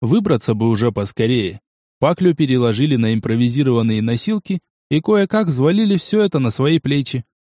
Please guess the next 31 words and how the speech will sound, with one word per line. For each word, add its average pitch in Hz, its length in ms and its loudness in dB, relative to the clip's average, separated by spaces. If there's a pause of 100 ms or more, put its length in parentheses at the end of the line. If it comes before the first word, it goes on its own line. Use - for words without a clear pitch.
(120)
Вышло 117 460 2
что-то 127 320 -2
похожее 127 540 0
на 104 120 -2
похоронную 143 640 0
процессию. 139 800 -4 (340)
Однако 135 440 0
это 196 240 0
намного 196 400 0
лучше, 208 320 0
чем 127 220 0
нести 147 280 0
бесчувственное 165 800 0
тело 185 300 0
в 131 60 0
одного 147 380 0
на 123 120 0
собственном 147 540 -2
горбу. 123 460 -2 (840)
Гайку 196 560 2
освободили 196 720 2
от 190 160 0
трудов. 156 600 -2 (120)
Она 123 360 2
и 117 40 0
так 160 280 0
не 180 100 2
спускала 147 560 0
с 110 120 -2
рук 143 200 -2
малыша. 123 640 0